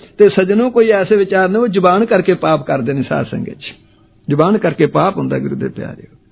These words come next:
ਬਗਾਨੇ ਹਿਰਦੇ ਪਾੜੀ ਜਾਣੇ ਸਾਧ ਸੰਗਤ, ਇਹਨੂੰ ਤੁਸੀਂ ਬੜਾ ਚੰਗਾ ਸਮਝਦੇ ਗੁਰੂ ਦੇ ਪਿਆਰਿਓ।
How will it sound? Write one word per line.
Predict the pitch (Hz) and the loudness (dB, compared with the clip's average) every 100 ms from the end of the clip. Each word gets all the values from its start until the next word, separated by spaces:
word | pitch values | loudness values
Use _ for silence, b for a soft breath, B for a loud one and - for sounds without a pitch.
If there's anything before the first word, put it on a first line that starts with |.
| B B B 135 | B B B 0
ਬਗਾਨੇ | 160 170 190 180 | 2 2 0 0
ਹਿਰਦੇ | 196 190 | 2 2
ਪਾੜੀ | 175 175 196 190 | 2 0 2 0
ਜਾਣੇ | 147 147 139 156 | -2 -2 -2 -2
ਸਾਧ | 139 123 | -4 -4
ਸੰਗਤ, | 143 - | -4 -2
ਇਹਨੂੰ | 156 | -2
ਤੁਸੀਂ | 151 143 | 0 0
ਬੜਾ | 143 165 | 0 -2
ਚੰਗਾ | 160 165 226 | 0 2 2
ਸਮਝਦੇ | 254 247 220 | 2 0 2
ਗੁਰੂ | 208 190 | 0 0
ਦੇ | 185 | -2
ਪਿਆਰਿਓ। | 185 143 127 127 | -2 -2 -2 -6